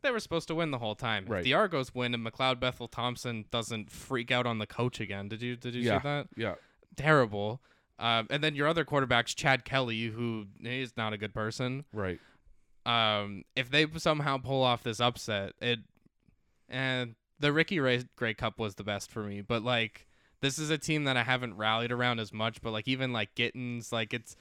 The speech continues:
Speaker 1: it's got pieces of the team I like. I actually prefer, like, their defense is actually a lot better than their
Speaker 2: Right.
Speaker 1: offense.
Speaker 2: Yep.
Speaker 1: And, I don't know, Winnipeg, you just kinda have to hope for the best. And, like,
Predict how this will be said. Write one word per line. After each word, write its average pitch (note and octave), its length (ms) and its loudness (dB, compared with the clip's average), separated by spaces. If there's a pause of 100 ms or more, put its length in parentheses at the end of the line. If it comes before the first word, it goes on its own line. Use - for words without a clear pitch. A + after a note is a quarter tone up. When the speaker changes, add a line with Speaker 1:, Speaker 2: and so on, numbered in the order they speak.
(520)
Speaker 1:
it's C#3 160 -2
got G3 280 2
pieces D3+ 420 -4
of D3+ 80 -4
the D3+ 100 -2
team D3+ 240 0
I D3 80 2
like. C#3+ 280 4
I C3 60 6
actually C#3+ 260 2
prefer, C3 320 -4
like, A2+ 260 -4
their A#2 120 -4
defense A2+ 460 -6
is A2 120 -10
actually A2 300 -2
a A#2 60 0
lot A#2 200 0 (140)
better A#2 320 0
than A2+ 360 -6
their A2+ 120 -2
Speaker 2:
Right. A2+ 140 4
Speaker 1:
offense. B2 520 -4
Speaker 2:
Yep. A#2 160 -2 (400)
Speaker 1:
And, G#2 640 -4 (680)
I A2 120 -6
don't G#2+ 100 -8
know, G2+ 200 -2 (100)
Winnipeg, B2+ 640 2 (220)
you A2+ 120 -6
just - 460 -6 (240)
kinda B2+ 240 -2
have A#2 220 0
to G#2+ 100 -6
hope A#2+ 260 -2
for D#3+ 120 -2
the D3+ 100 -2
best. D#3+ 340 2
And, C3+ 140 0
like, B2+ 300 -2